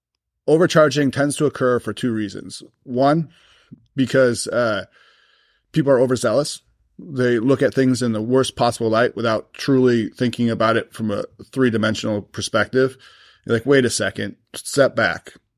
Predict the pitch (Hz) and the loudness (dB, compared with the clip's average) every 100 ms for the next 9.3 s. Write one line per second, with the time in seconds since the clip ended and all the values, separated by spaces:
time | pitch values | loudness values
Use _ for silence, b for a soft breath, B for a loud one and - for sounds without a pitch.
0 | _ _ - 117 135 - - - 113 104 | _ _ -8 0 2 0 -6 -4 -4 0
1 | 127 117 117 113 98 95 107 104 - b | 0 2 0 -2 -4 -8 -10 -10 -16 b
2 | b b b b b - 127 117 143 90 | b b b b b -6 -2 0 -2 -6
3 | _ _ _ _ - - _ - 113 117 | _ _ _ _ -20 -20 _ -6 -2 0
4 | 82 - _ 123 117 - 160 139 131 b | -2 -8 _ -6 -4 2 4 4 0 b
5 | b b b b b b b b - 131 | b b b b b b b b -8 -4
6 | 147 135 120 - - _ _ _ _ _ | 2 2 0 -6 -12 _ _ _ _ _
7 | _ _ _ _ _ 147 147 - - 131 | _ _ _ _ _ -6 -6 -6 -10 -6
8 | 107 104 - 117 170 - 151 123 151 135 | -6 -8 -12 -2 0 2 -2 2 2 2
9 | - - | -2 -10